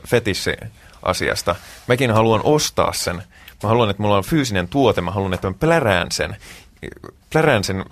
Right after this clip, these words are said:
vihkosen, jossa on ne kaikki tiedot. Siinä on hieno kansitaide, siinä saattaa olla joku eri-, erityinen pakkaus. Ja s-,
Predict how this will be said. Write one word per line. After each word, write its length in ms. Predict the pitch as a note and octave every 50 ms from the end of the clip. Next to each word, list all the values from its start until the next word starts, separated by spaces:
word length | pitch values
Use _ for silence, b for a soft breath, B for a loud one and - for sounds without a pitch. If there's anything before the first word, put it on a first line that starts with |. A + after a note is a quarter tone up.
| - G1+ - A2
vihkosen, 440 | D3+ E3 - - G#2 F2 G2 F2
jossa 200 | E2 - - G#2
on 40 | F#2+
ne 60 | F#2+
kaikki 320 | - - C3 B2+ B2 - -
tiedot. 560 | - C3+ C#3 B2 A2 G2 F2 C2+ B1+ - -
Siinä 220 | - G2 F#2 F#2
on 60 | F#2 G2+
hieno 240 | B2+ C3+ B2+ G#2 F#2
kansitaide, 680 | - A#2 A#2 G#2+ F#2+ - - E2+ - - - F2 F2+ F#2
siinä 200 | - - G2+ F#2+
saattaa 320 | - G2 F2 - - F#2+
olla 100 | F2+ F#2
joku 160 | F#2 F2+ G#2+
eri-, 240 | A2+ A#2 B2 G#2 - - -
erityinen 480 | - C3 C3 G#2+ - - F2+ E2+ E2+ F2
pakkaus. 800 | - C3+ B2+ A#2+ B2 - _ - - C3 - - - - - B B B B B B B B B B _ _ _ -
Ja 160 | F#2+ B2 A#2
s-, 100 | - -